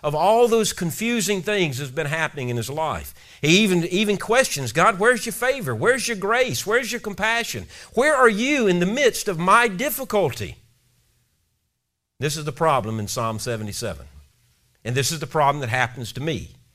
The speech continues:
And this is the problem that happens to you. When we are in trouble or we're in difficulty, we see God as being little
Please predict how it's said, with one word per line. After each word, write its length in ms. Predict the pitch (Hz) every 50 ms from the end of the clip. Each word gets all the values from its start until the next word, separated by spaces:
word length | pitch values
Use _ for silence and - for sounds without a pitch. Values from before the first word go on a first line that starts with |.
| _ _ _ _ _ _ _ _
And 120 | 98 117
this 120 | 120 101 113
is 40 |
the 100 | 120 107
problem 260 | 117 139 120 113 113 113
that 60 | 104
happens 380 | 95 104 98 - - 101 -
to 80 | - 110
you. 240 | 101 98 82 87 - - _ _ _ _ _ _ _ _ _ _ _ _ _ _ _ _ _ _ _ _ _ _ _ _ _ _ _ _
When 180 | - 131 131
we 320 | 143 160 190 202 165 - - -
are 120 | 139 151
in 200 | 156 160 156 175
trouble 440 | 170 - - 190 165 107 76 67 62 - _ _ _ _ _ _ _ _ _ _ _ _ _ -
or 120 | 110 120
we're 160 | 123 131 139
in 140 | 143 151 160
difficulty, 640 | 147 175 - - 110 - 127 101 80 - - - - _ _ _ _ _ _ _ _ _ _ _ _ _ _ _ _ _ _ _ _ _
we 160 | 101 127 156
see 300 | 170 - - 175 170 170
God 560 | 156 147 165 160 151 135 117 110 104 104 104 92 - - _ _ _ _ _ _ _ -
as 180 | 107 110 101
being 260 | - 110 120 117 113
little 420 | 113 123 143 156 127 104 73 69